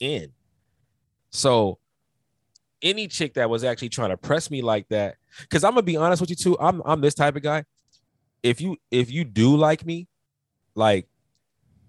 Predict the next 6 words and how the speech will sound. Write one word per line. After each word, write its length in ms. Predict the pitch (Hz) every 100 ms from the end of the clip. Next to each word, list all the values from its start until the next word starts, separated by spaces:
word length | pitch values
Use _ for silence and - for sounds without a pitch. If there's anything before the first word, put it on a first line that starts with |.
| _ _ _ _ -
okay, 240 | 117 135 110
first 260 | 143 147
of 80 | 139
all, 380 | 120 107 98 92 _ _ _ _ _ _ _ _ _ _ _ _ -
I'm 180 | 113 120
toxic. 640 | 135 101 92 78 - _